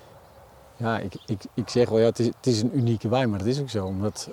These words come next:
omdat we zoveel verschillende druivensoorten hebben. Mensen, ja. En mensen, dat vind ik ook nog steeds wel grappig. We krijgen toch heel veel mensen die nog steeds niet op de hoogte zijn dat er in Nederland inmiddels, eh, eh, zeer goed drinkbare, eh,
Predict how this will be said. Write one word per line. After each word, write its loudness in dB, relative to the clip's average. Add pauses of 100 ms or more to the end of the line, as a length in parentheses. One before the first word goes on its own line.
(300)
omdat -2
we -4
zoveel 4
verschillende 0
druivensoorten 0
hebben. -2
Mensen, -4 (100)
ja. -6 (880)
En 2
mensen, 4
dat 2
vind -2
ik 4
ook 6
nog 0
steeds 8
wel 4
grappig. 2 (540)
We -6
krijgen 0
toch 6
heel 10
veel 2
mensen 2
die 4 (1120)
nog -4
steeds 8
niet 0
op -2
de 4
hoogte 6
zijn 4
dat 2
er -4
in 4
Nederland 4
inmiddels, -2
eh, -2
eh, -4 (380)
zeer 2
goed -4
drinkbare, 0
eh, -4